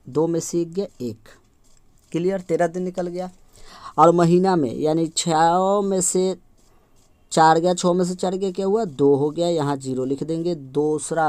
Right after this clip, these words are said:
यानी दूसरा महीना, और यहाँ दो में से दो गया, ज़ीरो, यहाँ दो में से ज़ीरो जाएगा तो दो ही हो जाएगा, और इधर हमारा क्या हुआ? कट गया सब। तो निकल गया क्या? बीस साल, दूसरा महीना, तेरह दिन।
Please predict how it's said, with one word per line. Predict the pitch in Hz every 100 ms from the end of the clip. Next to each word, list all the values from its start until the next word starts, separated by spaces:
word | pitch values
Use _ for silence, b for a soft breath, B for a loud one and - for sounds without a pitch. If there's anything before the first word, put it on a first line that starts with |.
| 113
यानी | 120 143 165
दूसरा | 170 175 196
महीना, | 196 196 196 b b b b b -
और | 165
यहाँ | 180 175
दो | 165 180
में | 175
से | 185
दो | 175 185
गया, | 180 190 190
ज़ीरो, | 139 160 175 185 196
यहाँ | 185 156 147
दो | 147 160
में | 156
से | 151
ज़ीरो | 151 156
जाएगा | 151 151 165
तो | 190
दो | 180 180 175
ही | 196
हो | 175
जाएगा, | 160 151 147 180 240 b b _
और | 151 139
इधर | 175 147 160 160
हमारा | 143 135 139
क्या | 139 147
हुआ? | 123
कट | 113 113
गया | 127 127
सब। | - - - _ _ _ _ _ _ _ _ _ B B B -
तो | 185
निकल | 208 214 240
गया | 226 240
क्या? | 240 240 277 - - - -
बीस | 120 113 185 240 247
साल, | - - 185 170 180 233 _ _ -
दूसरा | 135 185 190 220 220
महीना, | 202 160 160 156 160 202 - _ _ -
तेरह | 160 143
दिन। | 117 110 -